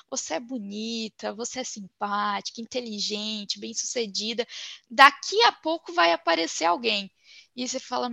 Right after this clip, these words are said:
eu comecei a pensar, falei, "Gente, eu não quero me apegar a essas coisas, sabe? Porque senão você vai ficar sempre, não, daqui a pouco vai aparecer.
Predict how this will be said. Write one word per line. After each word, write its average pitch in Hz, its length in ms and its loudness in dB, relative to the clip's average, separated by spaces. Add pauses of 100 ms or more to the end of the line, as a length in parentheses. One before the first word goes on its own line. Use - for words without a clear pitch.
(260)
eu 220 220 -4
comecei 226 320 -2
a 226 40 -2
pensar, 233 240 -2
falei, 233 220 -2
"Gente, 233 280 0
eu 233 60 -2
não 247 120 -6
quero 254 260 4
me 277 80 -2
apegar 208 400 2
a 202 40 6
essas 202 300 -2
coisas, 190 440 -4
sabe? 202 260 0
Porque 214 240 -8
senão 220 240 -8
você 226 120 -6
vai 220 120 0
ficar 226 200 -4
sempre, 196 340 -8
não, 180 160 -6
daqui 180 220 -6
a 185 60 -6
pouco - 200 -10
vai 190 100 -6
aparecer. - 440 -10